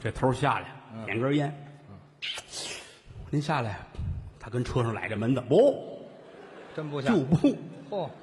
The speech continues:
Speaker 1: 跟你们俩结婚。
Speaker 2: 死了心了。
Speaker 1: 大姐，
Speaker 2: 嗯。
Speaker 1: 你这就叫欺负人了。
Speaker 2: 嗯。哪里
Speaker 1: 杀人不过头点地，雨过地皮湿。
Speaker 2: 嗯。
Speaker 1: 逮着蛤蟆攥出团粉来可不行。
Speaker 2: 好嘛。
Speaker 1: 你说提个条件吧。
Speaker 2: <laughs>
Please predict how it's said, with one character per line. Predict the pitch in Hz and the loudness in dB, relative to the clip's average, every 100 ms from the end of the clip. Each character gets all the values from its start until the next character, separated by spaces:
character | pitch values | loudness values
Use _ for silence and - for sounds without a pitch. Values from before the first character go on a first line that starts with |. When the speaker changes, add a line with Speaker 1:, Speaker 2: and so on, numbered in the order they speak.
| - | 0
Speaker 1:
跟 | 180 | 4
你 | 180 | 6
们 | 185 | 4
俩 | 139 156 | 4 2
结 | - 214 | 2 2
婚。 | 190 240 233 | 4 4 2
Speaker 2:
死 | - 104 104 | -6 -6 -4
了 | 123 | -2
心 | 190 208 190 | 0 0 -2
了。 | 139 - | -8 -14
Speaker 1:
大 | - | -10
姐， | 107 101 95 104 - | -10 -10 -12 -16 -14
Speaker 2:
嗯。 | 131 117 - _ _ - | -12 -12 -14 _ _ -12
Speaker 1:
你 | 120 | -2
这 | 151 | 0
就 | 139 | 2
叫 | 123 | -2
欺 | - - 131 | -2 -4 -2
负 | 113 | -2
人 | 104 123 | -2 -2
了。 | 160 - - - | -6 -12 -18 -14
Speaker 2:
嗯。 | 95 95 127 143 - - - - - - - - - 113 | -12 -8 -8 -8 -8 -8 -8 -10 -10 -12 -14 -16 -12 -6
哪 | 120 | 0
里 | 123 | 6
Speaker 1:
杀 | 262 | 8
人 | 247 247 | 10 8
不 | 254 | 8
过 | 214 | 6
头 | 185 190 233 | 6 6 8
点 | 147 139 | 8 6
地， | 175 | 6
雨 | 135 127 | 4 4
过 | 151 214 | 6 6
地 | - 151 | 6 4
皮 | - 175 196 | 6 6 4
湿。 | - 208 208 - | 8 6 6 0
Speaker 2:
嗯。 | 160 147 123 - | -6 -6 -8 0
Speaker 1:
逮 | 110 117 | 4 4
着 | 127 | 4
蛤 | 123 165 | 6 6
蟆 | 202 | 6
攥 | 170 196 | 6 6
出 | 147 185 | 8 8
团 | - 214 | 8 8
粉 | 147 110 110 | 8 8 8
来 | 214 | 8
可 | 165 | 8
不 | 143 | 6
行。 | 120 98 95 | 6 2 -2
Speaker 2:
好 | 127 90 92 139 | -6 -6 -4 -4
嘛。 | 131 - - - - - - - _ | -4 -10 -18 -20 -20 -20 -20 -20 _
Speaker 1:
你 | 151 | 0
说 | 147 220 | 4 4
提 | 208 - 208 | 4 4 4
个 | |
条 | 190 143 180 | 2 0 -2
件 | 185 127 | -2 -4
吧。 | - - | -6 -8
Speaker 2:
<laughs> | - - 226 - 226 | -6 0 0 4 2